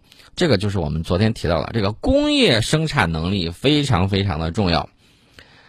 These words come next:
我给大家说一组数字啊，二零一一年的时候，二零一一年的时候，中国工业生产总值是美国的百分之一百二。是德国的百分之三百四十六，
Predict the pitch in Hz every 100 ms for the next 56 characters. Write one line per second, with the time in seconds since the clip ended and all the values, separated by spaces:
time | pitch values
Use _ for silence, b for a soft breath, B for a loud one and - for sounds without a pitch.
0 | b - 170 165 180 185 - 196 190 180
1 | 98 - 156 180 127 - - _ - 247
2 | 175 135 160 208 233 233 113 95 92 87
3 | 80 - _ _ 185 202 147 131 156 160
4 | 113 92 - 85 87 - 208 190 143 147
5 | 185 190 131 - 165 135 135 104 82 107
6 | - 120 117 92 87 101 123 90 113 82
7 | 107 120 113 - - - - 156 - b
8 | b b - 147 117 - 175 226 139 131
9 | 104 - 92 92 117 131 135 175 175 170
10 | 95 78 - 120 120 135 -